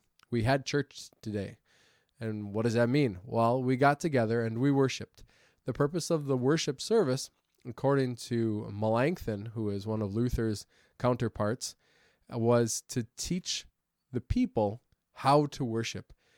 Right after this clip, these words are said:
And so we get together once a week for an hour or two hours, depending, and we practice worshiping. So we have the worship service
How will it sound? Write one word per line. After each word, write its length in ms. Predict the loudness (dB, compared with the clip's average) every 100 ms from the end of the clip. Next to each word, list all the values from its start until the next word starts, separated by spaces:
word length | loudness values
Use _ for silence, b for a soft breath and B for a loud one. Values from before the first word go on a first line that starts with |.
| _ -8
And 140 | -4
so 140 | 0
we 120 | 2 2
get 280 | 2 -2
together 560 | -4 0 2 2 0 -4 _ _
once 360 | 2 4 2 0
a 80 | 0
week 280 | 2 0 -2
for 320 | 2 2 2 -6
an 160 | -2 0
hour 320 | 0 2 2
or 280 | 2 0 -2 _
two 220 | 2 4
hours, 340 | 4 2 0
depending, 520 | -2 -4 -2 -2 -6 -8 b b b b b
and 480 | -2 2 2 2 2
we 480 | 2 2 2 0 -4 -12 _ _ _ -8
practice 880 | 0 0 0 -4 -6 -4 -6 -10 -16 _ _ _ _
worshiping. 800 | -2 2 2 0 -4 -8 -14 -16 _ _ _ _ _ _
So 160 | 2 4
we 160 | 6
have 180 | 4 2
the 120 | 2
worship 420 | 4 2 2 -4
service 480 | -4 -4 -2 -4 -6